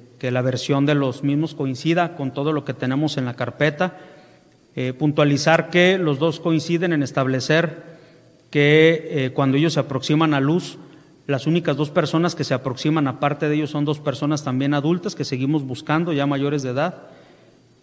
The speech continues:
de edad entre cincuenta y sesenta años, así nos lo refieren, los, los seguimos buscando y que todos en algún momento se abocaron a, a intentar apagarla.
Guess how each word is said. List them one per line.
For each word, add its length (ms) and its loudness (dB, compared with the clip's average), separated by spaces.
de 80 -4
edad 160 4
entre 220 0
cincuenta 500 2
y 40 -2
sesenta 400 0
años, 200 0
así 140 -4
nos 140 0
lo 80 -4
refieren, 580 -2
los, 380 -8
los 120 -6
seguimos 380 -2
buscando 400 -2
y 60 0
que 120 -2
todos 440 2
en 120 0
algún 200 0
momento 340 0
se 120 -4
abocaron 500 0
a, 140 -6
a 100 -4
intentar 380 -4
apagarla. 720 0